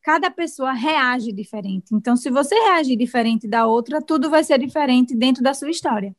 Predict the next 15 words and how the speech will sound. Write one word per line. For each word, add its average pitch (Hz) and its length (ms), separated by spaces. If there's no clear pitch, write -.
A 226 100
reação 294 640
é 320 60
que 294 160
vai 247 160
mudar 226 420
a 254 60
situação. 254 680
Eu 233 160
acredito 240 560
nisso, 220 400
porque - 320
processo 285 800
requer 294 400
progresso. 254 760